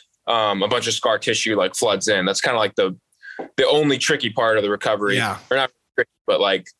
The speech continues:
Speaker 1: you know, I, there's a huge scar tissue buildup. So it takes a while to, uh,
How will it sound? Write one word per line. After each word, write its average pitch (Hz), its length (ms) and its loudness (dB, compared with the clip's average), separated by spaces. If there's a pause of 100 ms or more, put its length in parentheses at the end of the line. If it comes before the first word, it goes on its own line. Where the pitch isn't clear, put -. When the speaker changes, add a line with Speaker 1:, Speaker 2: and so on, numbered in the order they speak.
(200)
Speaker 1:
you 120 60 2
know, 104 180 2
I, 104 200 4
there's 110 200 2
a 110 60 0
huge 113 260 -2
scar 104 200 0
tissue 110 300 0
buildup. 95 380 2
So 98 180 2
it 98 140 0
takes 110 220 -2
a 101 40 0
while 92 300 0
to, 98 200 0
uh, 90 160 0